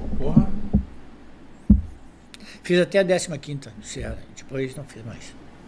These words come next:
Speaker 1: E depois já caiu na Califa direto? Naquele
Speaker 2: Na,
Speaker 1: mesmo
Speaker 2: a,
Speaker 1: ano?
Speaker 2: naquele mesmo ano, a Califa,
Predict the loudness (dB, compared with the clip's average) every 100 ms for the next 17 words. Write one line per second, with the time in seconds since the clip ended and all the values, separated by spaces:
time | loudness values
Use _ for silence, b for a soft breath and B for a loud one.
0 | -18 -18 -18 -20 -20 -20 -14 -4 -2 -2
1 | 2 2 2 0 -4 -4 -2 0 -2 -2
2 | -2 -2 -4 -6 -6 -8 -8 -12 -18 B
3 | B B B B B B -20 -20 -20 -20
4 | -18 -16 -8 -2 0 2 2 0 -2 -4
5 | 6 6 8 6 6 6 2 0 0 -2
6 | -8 -4 -4 -2 -2 0 0 0 -2 -2
7 | -2 -4